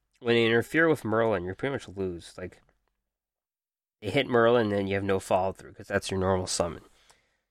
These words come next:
Merlin's, you know, great when you're going first, and then you get to mess with your opponent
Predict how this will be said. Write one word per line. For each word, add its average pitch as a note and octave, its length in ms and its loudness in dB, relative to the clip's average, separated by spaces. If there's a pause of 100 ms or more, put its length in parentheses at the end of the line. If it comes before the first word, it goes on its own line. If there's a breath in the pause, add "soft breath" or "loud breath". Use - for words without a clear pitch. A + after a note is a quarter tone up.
(320)
Merlin's, D3+ 540 10 (160)
you C#3+ 80 -4
know, A#2 60 8
great G#2+ 400 6 (180)
when A2 100 2
you're G#2 120 10
going F#2+ 200 12
first, - 560 6
and G2+ 160 2
then G2 300 6
you G2 100 2
get G2+ 220 4
to - 160 -2
mess G2 240 4
with G2+ 140 2
your F#2 80 2
opponent F#2+ 420 2